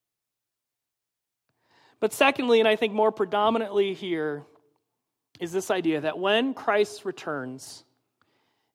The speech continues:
everything will be revealed for what it is. So don't be afraid. Back in verse twenty-three, we had a reference to Christ's return and the subsequent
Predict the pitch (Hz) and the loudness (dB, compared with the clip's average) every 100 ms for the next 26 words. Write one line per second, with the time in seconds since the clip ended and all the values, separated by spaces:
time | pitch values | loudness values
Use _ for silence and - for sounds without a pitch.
0 | _ 208 240 247 277 247 - - 220 214 | _ 2 2 2 -2 -4 -6 -4 -2 -2
1 | 214 202 185 156 190 202 208 202 160 165 | -4 -2 -2 -2 -6 -6 -2 -2 -2 -6
2 | 156 147 143 147 - _ _ _ - 151 | -6 -4 -8 -12 -20 _ _ _ -10 -6
3 | 139 139 131 123 120 - - - _ _ | -4 -4 -6 -10 -12 -16 -20 -20 _ _
4 | _ _ _ _ _ _ - 135 131 131 | _ _ _ _ _ _ -12 -8 -8 -8
5 | - 120 - - 143 - _ _ _ _ | -14 -20 -20 -20 -20 -20 _ _ _ _
6 | _ _ _ _ _ _ _ _ _ _ | _ _ _ _ _ _ _ _ _ _
7 | _ _ _ _ _ _ _ - - - | _ _ _ _ _ _ _ -20 -20 -20
8 | - 208 220 233 233 220 - 226 220 220 | 2 2 4 4 4 2 0 2 2 0
9 | 208 202 208 190 170 196 - 196 - 180 | 2 4 4 4 4 2 2 -6 -6 -10
10 | - 196 208 208 233 - 196 190 180 170 | -2 2 2 0 -8 -6 -6 -4 -4 -6
11 | 156 160 165 165 - 147 | -6 -8 -8 -14 -8 -8